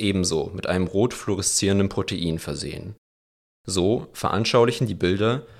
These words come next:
am Beispiel der wilden Tabakpflanze Nicotiana benthamiana,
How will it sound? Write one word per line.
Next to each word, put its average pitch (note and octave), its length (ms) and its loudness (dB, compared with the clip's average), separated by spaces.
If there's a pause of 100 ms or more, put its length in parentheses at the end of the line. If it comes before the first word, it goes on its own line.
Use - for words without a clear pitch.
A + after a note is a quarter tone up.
(160)
am F2+ 100 -4
Beispiel C3 440 4
der A2 140 6
wilden G#2+ 280 0
Tabakpflanze F2+ 920 0
Nicotiana G2+ 680 0
benthamiana, F#2 920 0